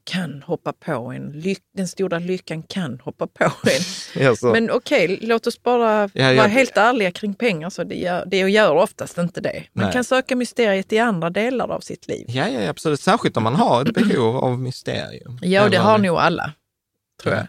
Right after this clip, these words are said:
Speaker 2: Ja, jag vet
Speaker 1: Eller
Speaker 2: inte.
Speaker 1: du bara så, va? <laughs> Du kollar ju på film.
Speaker 2: Ja, men ja, det är inte
Speaker 1: Det
Speaker 2: så
Speaker 1: är
Speaker 2: mycket.
Speaker 1: också
Speaker 2: Ja.
Speaker 1: ja,
Speaker 2: Kanske.
Speaker 1: whatever.
Speaker 2: Ja.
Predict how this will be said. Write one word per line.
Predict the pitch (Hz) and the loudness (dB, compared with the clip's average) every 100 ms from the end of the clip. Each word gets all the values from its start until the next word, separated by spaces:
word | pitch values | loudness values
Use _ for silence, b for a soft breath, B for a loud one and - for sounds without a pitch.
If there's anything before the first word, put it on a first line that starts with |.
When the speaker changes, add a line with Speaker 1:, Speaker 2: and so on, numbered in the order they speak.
| - | -6
Speaker 2:
Ja, | 117 117 | -2 0
jag | |
vet | 107 | 0
Speaker 1:
Eller | 165 175 | 2 4
Speaker 2:
inte. | 202 | 4
Speaker 1:
du | - 240 | 6 6
bara | 196 233 | 8 6
så, | - 151 | 6 2
va? | 139 135 160 285 - 226 - | 2 2 0 0 -6 -8 -8
<laughs> | - 180 233 311 | -4 -6 -2 0
Du | - | 2
kollar | 190 - 302 233 | 2 2 4 4
ju | 277 | 0
på | 240 | 0
film. | 277 - 294 254 170 165 220 - _ _ _ _ - | -4 4 4 6 2 -2 -6 -12 _ _ _ _ -6
Speaker 2:
Ja, | - | -4
men | 143 139 143 - | -2 -4 -6 -2
ja, | 123 113 117 _ | 0 0 -2 _
det | 135 | -8
är | |
inte | 127 240 | -2 2
Speaker 1:
Det | |
Speaker 2:
så | 226 | 4
Speaker 1:
är | |
Speaker 2:
mycket. | 247 | 2
Speaker 1:
också | 427 - 214 190 190 180 175 _ | 0 -2 0 2 0 -2 -8 _
Speaker 2:
Ja. | 117 101 - - _ | -2 0 -2 -12 _
Speaker 1:
ja, | 165 196 _ | 0 0 _
Speaker 2:
Kanske. | - 120 | -2 2
Speaker 1:
whatever. | 170 151 - 180 _ 131 | 4 2 0 -4 _ 0
Speaker 2:
Ja. | 120 | 0